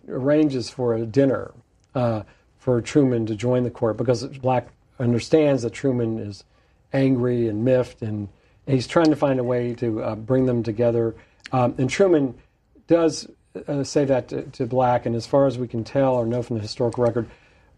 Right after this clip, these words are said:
Truman's pretty forgiving to most of the justices, but as we said before, he's gonna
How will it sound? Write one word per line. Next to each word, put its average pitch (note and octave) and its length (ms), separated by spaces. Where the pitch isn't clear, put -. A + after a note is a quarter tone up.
Truman's G#3+ 400
pretty A3 440
forgiving D#3 520
to C#3 100
most C3 520
of C#3+ 80
the D3+ 80
justices, C#3+ 500
but C3 120
as A#2+ 120
we B2 60
said C3 220
before, A#2 460
he's D3 240
gonna B2 380